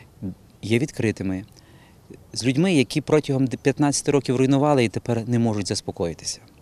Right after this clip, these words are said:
Тому сьогодні не про сміття, зовсім не про сміття. Сьогодні про те сміття, яке руйнує Україну. І тому, дякуючи,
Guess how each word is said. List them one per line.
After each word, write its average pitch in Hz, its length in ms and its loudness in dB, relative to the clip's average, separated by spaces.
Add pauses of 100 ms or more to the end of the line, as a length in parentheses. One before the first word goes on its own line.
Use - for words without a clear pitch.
(1040)
Тому 160 340 2
сьогодні 160 440 2
не 156 100 4
про 143 160 -4
сміття, 104 420 -4 (1400)
зовсім 127 460 2
не 117 80 -2
про - 140 -10
сміття. - 360 -8 (600)
Сьогодні 160 420 6
про 139 160 0
те 151 180 2
сміття, 143 460 2
яке 120 300 0
руйнує 117 440 0
Україну. 101 500 -8 (1120)
І 117 80 -4
тому, 151 500 4 (260)
дякуючи, 135 800 2